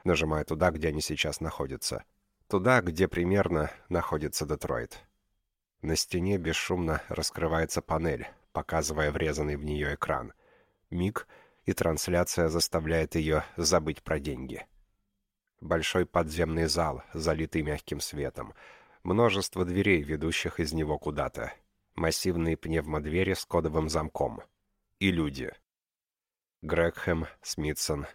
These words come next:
Ростовенко. Какой-то невзрачный мужчина в дорогом костюме. Охрана. Человек восемь, рассредоточившихся по периметру. Троица ругается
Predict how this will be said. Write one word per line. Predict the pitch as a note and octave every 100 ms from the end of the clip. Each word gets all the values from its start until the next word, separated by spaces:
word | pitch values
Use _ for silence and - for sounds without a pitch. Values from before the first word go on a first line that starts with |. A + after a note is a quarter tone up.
| _
Ростовенко. | D#2+ D#2+ - D2+ C#2+ - - - - _ _ _ _ _ -
Какой-то | D3 C3 -
невзрачный | G2+ F#2+ F#2 F#2 - F#2
мужчина | F2+ F#2 - D2+ D2
в |
дорогом | D2 C#2+ C#2+ C#2
костюме. | D2+ - - C#2 C2 - _ _ _ _
Охрана. | E2 - E2+ D2+ B1 - - _ -
Человек | F2+ E2+ F2+ -
восемь, | F#2+ D#2+ - C#2+ -
рассредоточившихся | F2 - D#2+ D2+ D2 D2+ C#2+ - C#2+ -
по | E2
периметру. | - D#2 C#2 C2+ - - - _ _ _ _ _ _ _
Троица | - F#2+ F2 - F2+
ругается | F#2 F2+ C#2 - - -